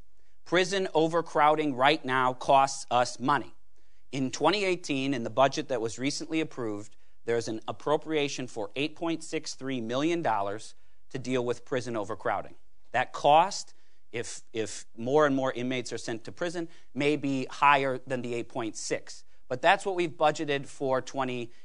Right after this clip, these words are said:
eighteen, and we're gonna walk through how we got there. Uh, okay, so I wanna just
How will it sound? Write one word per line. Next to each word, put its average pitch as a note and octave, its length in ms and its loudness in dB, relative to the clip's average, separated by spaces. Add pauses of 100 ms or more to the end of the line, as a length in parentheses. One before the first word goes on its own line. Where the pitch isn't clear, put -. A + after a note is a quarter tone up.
(140)
eighteen, C#3+ 480 0
and A#2 100 -4
we're D3 80 -2
gonna C#3 120 -2
walk C#3 240 6
through C3+ 300 -4
how B2 200 2
we A2 140 -4
got G#2 340 -4
there. - 220 -12 (920)
Uh, B2 220 4 (160)
okay, C#3 240 2
so B2+ 440 0
I B2+ 40 -2
wanna D3 240 4
just C3+ 240 -6